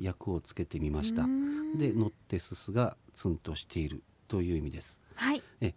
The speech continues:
Speaker 1: えー、要約しますと、私が見知っている紳士淑女なのにツンとしているという言い方になります。
Speaker 2: はい。では、もう一度例文を発音しましょう。
Speaker 1: はい。えー、いきます。クアムキリニシパカッ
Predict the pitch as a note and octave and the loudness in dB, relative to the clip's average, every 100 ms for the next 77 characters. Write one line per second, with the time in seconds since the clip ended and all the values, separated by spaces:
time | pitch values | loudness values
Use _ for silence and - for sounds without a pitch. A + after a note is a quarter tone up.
0 | - C#3 A2+ G#2 G2 F#2+ A2 A2 F#2+ - | -6 2 2 4 2 4 6 6 4 4
1 | A2 A#2+ - D#3+ G#2 F#2+ F2+ F#2+ F2+ F2 | 4 4 6 6 6 2 0 2 2 2
2 | - - - A2+ A#2 - G#2+ - E2+ - | 0 -6 2 4 4 4 2 2 -4 -4
3 | F#2 F2 E2 F#2+ C3 A#2+ - F#2 E2+ F#2 | -2 2 4 6 6 4 2 0 0 -2
4 | E2+ - E2 D#2 - - - B2 A#2+ A2 | -2 0 0 0 -4 -12 2 4 6 6
5 | G2 F2 F2+ F2+ D2+ C#2+ C#2+ - - - | 4 -2 0 0 0 -2 -6 -10 -8 -2
6 | C4+ - - - - - - - - - | -2 -4 -16 -20 -20 -20 -20 -20 -20 -20
7 | - - - - - - - F4+ F4+ - | -20 -20 -20 -20 -20 -20 4 6 8 6
8 | - _ C4+ F#4+ G#4 F#4+ F4+ E4+ C4 D#4+ | -4 _ 6 6 6 6 6 8 8 6
9 | E4 D#4+ D#4+ - A#3 B3 B3 B3+ B3 A#3+ | 6 8 6 4 -2 2 2 4 2 6
10 | C4 - - - A#2+ - - - - G2 | 4 4 2 2 2 -2 -20 -20 -2 0
11 | F2+ F2 - A2 F2+ - - - _ - | 2 0 0 2 2 2 -10 -16 _ -20
12 | - - - - C3 D#3 C#3 - G2+ G2 | -20 -20 -14 2 4 6 2 2 4 6
13 | B2+ - G#2 - | 4 2 -2 0